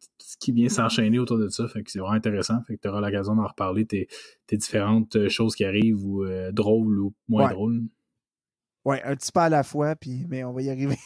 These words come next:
Speaker 2: <laughs> Salut tout le monde, hey, bienvenue à Coup Critique, euh,
Speaker 1: Salut.
Speaker 2: notre premier épisode de, de retour de temps des fêtes, hein ? C'est, euh, <laughs> c'est ça ?
Speaker 1: Ça se peut
Speaker 2: C'est, ça
Speaker 1: qu'on,
Speaker 2: fait-tu
Speaker 1: ça se peut qu'on sonne plus gros un peu,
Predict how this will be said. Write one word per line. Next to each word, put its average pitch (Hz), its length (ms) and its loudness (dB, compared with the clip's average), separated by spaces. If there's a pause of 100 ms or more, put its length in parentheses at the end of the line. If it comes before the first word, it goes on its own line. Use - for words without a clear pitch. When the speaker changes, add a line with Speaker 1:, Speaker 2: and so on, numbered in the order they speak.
(160)
Speaker 2:
<laughs> 202 320 -2 (440)
Salut 220 260 2
tout 254 100 -4
le 220 60 -4
monde, 254 260 2
hey, 226 140 0
bienvenue 185 380 0
à 196 160 2
Coup - 100 -18
Critique, 185 480 -2 (100)
euh, 160 380 2
Speaker 1:
Salut. 135 560 0
Speaker 2:
notre 160 200 -2
premier 185 200 0
épisode 247 340 0
de, 233 140 2
de 202 100 0
retour 226 280 0
de 226 80 -2
temps 226 160 -2
des 214 160 -2
fêtes, 269 320 -6
hein ? 196 200 -8
C'est, 160 520 -4
euh, 151 40 0 (280)
<laughs> - 1500 -4
c'est 170 180 -2
ça ? - 140 0 (240)
Speaker 1:
Ça - 180 -10
se - 80 -12
peut 165 160 0
Speaker 2:
C'est, - 0 -
ça - 80 4
Speaker 1:
qu'on, - 60 4
Speaker 2:
fait-tu 180 400 0
Speaker 1:
ça - 100 -10
se - 40 -10
peut 170 100 0
qu'on 143 160 2
sonne 135 240 2
plus 131 140 0
gros 123 180 2
un 127 120 4
peu, 101 340 -8